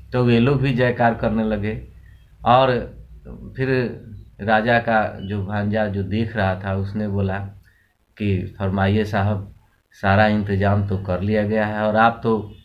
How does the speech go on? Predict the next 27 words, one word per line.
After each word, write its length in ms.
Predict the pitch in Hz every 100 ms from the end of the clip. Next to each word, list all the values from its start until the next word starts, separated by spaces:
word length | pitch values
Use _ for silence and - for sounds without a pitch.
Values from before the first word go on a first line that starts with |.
| _ _ _ _ _ _ - 98 - - - 78 64 65 92
देखने 400 | 101 98 104 120
के 120 | 113
पारखी 540 | 110 92 87 92 120 110
हैं 240 | 107 110
और 220 | 127 131
आप 300 | 127 127 104 -
देख 440 | 104 95 104 101
सकते 360 | - 107 - 107
हैं।" 420 | 107 104 - - - - - - -
सचमुच 360 | 110 123 120
में 420 | 123 123 123 98 - - _ _ - _ 101
राजा 520 | 110 113 120 110 - - _ _ 104
जब 260 | 104 98
देखे 340 | 107 104 113 107
तो 180 | 117 107 101 98 - _ _ _ _ 107
वो 280 | 107 104 -
खुश 240 | 143 -
हो 100 | 101
गए 180 | 98 92
कि 140 | 98
व्यवस्था 500 | 95 101 92 - 107
सारी 340 | 101 98 101 107
अच्छी 280 | 101 101
है 100 | 139
और 120 | 143 143
सारा 280 | 131 127
काम 400 | 123 131 175 220